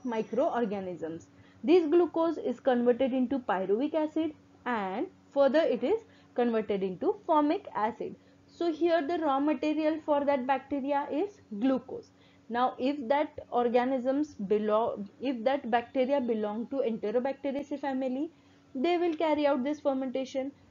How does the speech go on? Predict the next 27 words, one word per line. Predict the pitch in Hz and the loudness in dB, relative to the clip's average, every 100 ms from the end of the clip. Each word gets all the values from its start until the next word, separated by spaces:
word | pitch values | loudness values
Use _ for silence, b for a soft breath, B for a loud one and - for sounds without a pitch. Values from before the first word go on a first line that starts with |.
| b | b
They | 202 233 220 | 2 4 6
will | 233 | 4
convert | 254 240 233 226 | 2 2 2 0
glucose | 202 190 190 185 | -2 -4 -6 -6
to | - | -6
pyruvic | 226 247 262 254 269 | 0 2 2 0 -2
acid | 262 262 247 - | -2 2 0 0
and | 277 311 - | 0 0 0
form | 226 208 - | 0 0 -2
a | |
product | 240 202 185 185 - - | -4 -2 -2 -4 -6 2
to | 381 - - - | 2 2 -12 -6
formic | 202 185 208 440 - - | -2 0 -2 -4 -8 -8
acid. | - - - - - b b - 269 | -8 -8 -14 -14 -20 b b -16 -2
Now | 302 349 | 0 0
formic | - 294 277 330 320 | 4 4 6 2 -2
acid | 277 294 339 311 - | 0 0 0 -2 2
fermentation | 320 302 311 311 311 311 311 | 2 4 4 2 0 0 -2
is | - 247 233 | 0 -4 -4
of | 262 330 - - | -6 -6 -6 4
two | 285 - | 4 4
types. | - - - - - - - - - - - _ _ - - | -10 -12 -20 -20 -20 -20 -20 -20 -20 -20 -20 _ _ -12 2
First | 285 302 - | 4 4 -2
is | 311 262 | -4 -2
mixed | 226 226 - | -2 -2 -2
acid | 247 294 - | -2 0 -2
fermentation | 330 302 302 320 311 330 | 0 2 2 2 -2 -4